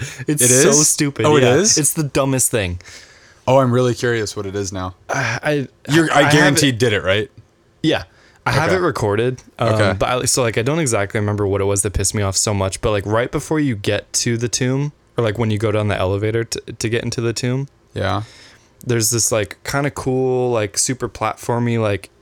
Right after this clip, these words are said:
Speaker 1: open area with these, like, the four RAM
Speaker 2: Yes.
Speaker 1: animals.
Speaker 2: Wait.
Speaker 1: You know, the ones with the horns, and they, like, charge at you.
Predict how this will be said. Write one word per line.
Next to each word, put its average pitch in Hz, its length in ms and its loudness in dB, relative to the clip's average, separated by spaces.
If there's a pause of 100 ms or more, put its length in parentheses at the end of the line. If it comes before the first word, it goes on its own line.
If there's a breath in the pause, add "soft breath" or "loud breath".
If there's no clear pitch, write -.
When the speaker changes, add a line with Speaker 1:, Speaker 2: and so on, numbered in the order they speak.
(380)
Speaker 1:
open 113 300 -2
area 107 260 0
with 110 140 -2
these, 104 140 -4
like, 104 180 -4
the 110 160 -4
four 110 420 -2
RAM 101 480 0
Speaker 2:
Yes. 139 160 -2
Speaker 1:
animals. 139 640 0 (140)
Speaker 2:
Wait. 104 260 0 (800 soft breath)
Speaker 1:
You 127 100 0
know, 127 40 2
the 123 60 0
ones 120 160 0
with 117 100 -4
the 110 80 0
horns, 113 600 -2
and 110 140 -2
they, 104 80 0
like, 92 220 -2
charge 104 280 -2
at 107 100 -2
you. 117 260 -2